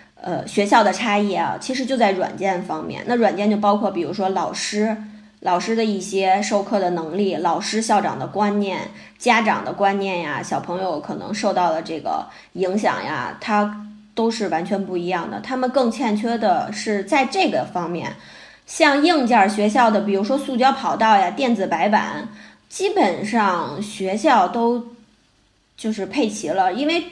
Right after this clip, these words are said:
中国二零二零年那个时候不在，就是走脱贫路线嘛，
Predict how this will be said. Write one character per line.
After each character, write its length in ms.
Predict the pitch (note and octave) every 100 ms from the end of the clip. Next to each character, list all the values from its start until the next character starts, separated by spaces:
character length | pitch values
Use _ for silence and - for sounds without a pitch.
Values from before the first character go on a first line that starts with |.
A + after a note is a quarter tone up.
| -
中 220 | F4 F4+
国 220 | E4+ G#3 G#3+
二 360 | B3 C#4 C#4
零 200 | A3+ G3
二 180 | A3+ B3+
零 200 | G3 A#3
年 220 | A#3 F#3
那 80 | A3
个 80 | G#3
时 80 | G3+
候 100 | G#3+
不 80 |
在， 380 | A3+ A3 E3+ - -
就 120 | F#3
是 140 | E3+
走 180 | - B2+
脱 180 | - B3+
贫 300 | C#4 E3+ G#3
路 120 | A3
线 200 | G#3 D#3
嘛， 240 | - -